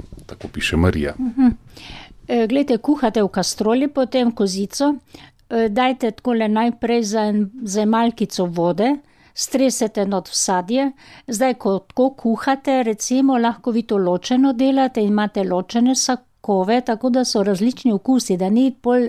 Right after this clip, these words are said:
Speaker 2: vedno isti, isti, a ne. Tako da je nekaj,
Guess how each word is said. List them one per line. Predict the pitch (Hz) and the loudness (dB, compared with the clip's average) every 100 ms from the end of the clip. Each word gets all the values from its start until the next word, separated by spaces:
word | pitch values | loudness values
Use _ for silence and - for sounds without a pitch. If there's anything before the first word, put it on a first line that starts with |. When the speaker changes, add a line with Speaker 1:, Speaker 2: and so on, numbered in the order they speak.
| - | -4
Speaker 2:
vedno | 190 214 262 254 247 240 | -2 2 2 4 4 2
isti, | 233 226 - 220 - 202 | 0 -2 -2 -6 -4 -4
isti, | 196 - 185 | -4 -4 -2
a | 160 165 | -2 -2
ne. | 202 208 - - - - - | -4 -6 -12 -20 -18 -20 -4
Tako | 269 240 | -2 2
da | 254 | 2
je | 233 220 | 4 4
nekaj, | 240 262 - 254 220 202 | 2 2 0 2 2 2